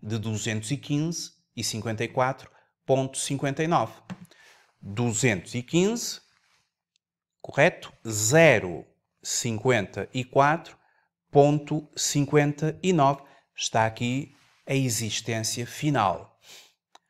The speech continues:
Ora, depois vamos encontrar nesta empresa os clientes. Ou seja, à data de relato,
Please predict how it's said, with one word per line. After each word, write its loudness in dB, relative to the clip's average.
Ora, 10
depois 6
vamos 6
encontrar 4
nesta -2
empresa 0
os 2
clientes. 0
Ou -6
seja, 2
à 6
data 2
de -4
relato, 0